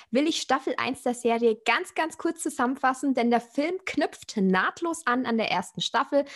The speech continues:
Wenn man diese Staffel nicht gesehen hat, beziehungsweise den Manga nicht gelesen hat, gibt es extreme Verständnisschwierigkeiten.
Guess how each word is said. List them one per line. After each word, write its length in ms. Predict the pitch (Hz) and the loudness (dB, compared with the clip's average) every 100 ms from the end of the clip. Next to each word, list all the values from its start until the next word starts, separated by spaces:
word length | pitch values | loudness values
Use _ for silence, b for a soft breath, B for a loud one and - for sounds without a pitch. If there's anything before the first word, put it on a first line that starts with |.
| B B B | B B B
Wenn 140 | 240 240 | 2 2
man 120 | 247 | 2
diese 280 | 285 294 294 | 0 -2 0
Staffel 340 | - 262 285 | 2 2 2
nicht 220 | 262 254 | 0 0
gesehen 340 | 233 220 277 254 | 0 2 2 2
hat, 180 | 262 | 0
beziehungsweise 640 | - 220 240 247 226 220 220 | -2 0 0 2 0 0 2
den 160 | 208 | 2
Manga 300 | 202 247 262 | 2 0 0
nicht 240 | 208 196 - | -2 -4 -4
gelesen 400 | 185 180 202 214 | -2 0 0 0
hat, 240 | 226 - | -2 -4
gibt 260 | 254 - 220 | -4 -4 -2
es 220 | 214 - | -2 -2
extreme 520 | 208 - - 196 202 | -6 -4 -2 0 0
Verständnisschwierigkeiten. 1300 | 180 180 - 175 180 165 - 165 156 - 151 - 139 | -2 -4 -4 -2 -2 -4 -8 -10 -10 -8 -8 -6 -10